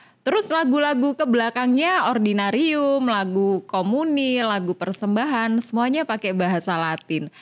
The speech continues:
Aduh, aku merinding gitu ya, kayak misa di Eropa.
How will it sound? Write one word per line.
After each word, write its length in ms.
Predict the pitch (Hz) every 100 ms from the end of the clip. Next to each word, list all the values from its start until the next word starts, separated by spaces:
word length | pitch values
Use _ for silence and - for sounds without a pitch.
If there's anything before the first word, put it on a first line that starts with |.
| -
Aduh, 240 | - 262 262
aku 240 | 262 233
merinding 480 | 302 311 294 294 277
gitu 80 | 220
ya, 160 | 185 233 - - -
kayak 560 | 233 226 240 226 226 - -
misa 560 | 220 233 226 247 220
di 160 | 202 202
Eropa. 800 | 220 220 214 208 196 165 139